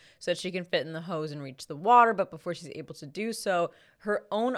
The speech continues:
arms strike back at her and cause her to fly out of the hose. I'm confused because in the last episode, we were kind of talking about, uh, what our assumption is that, like, Kenzo can control,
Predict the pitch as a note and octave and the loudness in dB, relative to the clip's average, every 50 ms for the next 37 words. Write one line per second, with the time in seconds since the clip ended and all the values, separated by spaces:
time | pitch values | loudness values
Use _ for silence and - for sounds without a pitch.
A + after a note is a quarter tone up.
0 | - - F3 F#3+ F#3+ G3 G3 F#3 F#3 F3+ E3+ - - - - - - - - - | -4 -4 -2 -2 0 0 0 -2 -4 -6 -8 -8 -10 -10 -10 -8 -8 -8 -10 -12
1 | - - D#3+ E3 E3+ E3+ E3+ - - _ - E3 D#3+ D3+ D#3+ F#3 - - F#2+ - | -10 -2 2 2 2 2 2 -2 -8 _ 0 2 2 2 2 -2 -6 -8 -8 -8
2 | - - - D3+ C3 - - - - D#3 D#3+ - - E3+ D#3+ D#3+ D#3+ - F#3 E3 | -8 -8 -6 -4 -4 -6 -6 -10 -12 -14 -10 -6 -2 -2 -2 -2 -2 -6 -8 -10
3 | - E3+ D3 - - - - D3 C#3 C#3+ D3+ D#3 C#3 - C#3 D3+ D3 C3 C#3 C#3 | -10 -10 -12 -12 -16 -10 -6 -2 0 0 0 0 -2 -2 -2 -2 -2 -2 -6 -10
4 | C3 - D3+ C#3+ - - D#3+ C3+ - - D#2 C#3 - - _ _ _ _ _ _ | -12 -14 -16 -16 -8 -6 -6 -6 -6 -8 -12 -16 -16 -18 _ _ _ _ _ _
5 | _ _ _ - F#3+ A3 A#3+ B3 A#3+ - - A#3 G#3+ - - - E3 C#3+ A#2+ C3+ | _ _ _ 4 4 4 4 2 -2 -6 -8 -10 -10 -10 -10 -10 -8 -8 -8 -10
6 | - - E3 F3 E3+ F3 F#3 F3+ F3 F3+ F#3 G3 A3 A3+ - A3 G#3+ - G3+ - | -10 -10 -10 -8 -8 -8 -6 -4 -2 0 0 0 0 -2 -4 -8 -8 -10 -8 -4
7 | G3+ F#3+ F3+ E3 E3+ E3+ D#3 - F#3+ F3 D#3+ - - D#3 D#3 D#3 - D#3+ E3 E3 | -2 -2 -2 -2 -4 -6 -8 -8 -10 -12 -12 -6 -4 -4 -4 -4 -6 -10 -10 -6
8 | D3 D#3+ D#3 D3+ D3 C#3+ C#3+ C#3 C#3+ _ _ _ _ _ _ _ _ _ _ - | -4 -2 0 2 2 0 0 -2 -6 _ _ _ _ _ _ _ _ _ _ -4
9 | D#3 D#3 C#3+ B2+ A#2 G#2+ G#2 - - - F3 F3 F3 F3 - - F3+ G#3 A3 G#3+ | -2 0 0 0 0 -2 -2 -4 -6 -6 -4 -2 -2 0 2 4 4 4 4 4
10 | G#3+ - G#3+ F#3 F#3 F3 - E3+ E3 D3+ D3+ D#3 D#3+ C#3+ D#3+ D3 - - D#3 D#3 | 2 0 0 0 -2 -4 -6 -6 -2 -2 -2 -2 -2 -4 -4 -4 -4 -6 -10 -10
11 | - F#3+ G3 G3 F3 F#3+ F3+ F3 - F#3 E3+ E3 - F#3+ D#3+ D3 - - - - | -6 -6 -6 -4 -2 -4 -4 -4 -6 -10 -10 -10 -10 -12 -12 -12 -14 -16 -18 -12
12 | E3+ E3+ F#3 F#3+ G3 F#3+ F#3 F3 E3 D3+ D3+ D3 C#3+ C#3+ | -6 -2 0 2 4 4 4 4 2 2 0 -4 -6 -10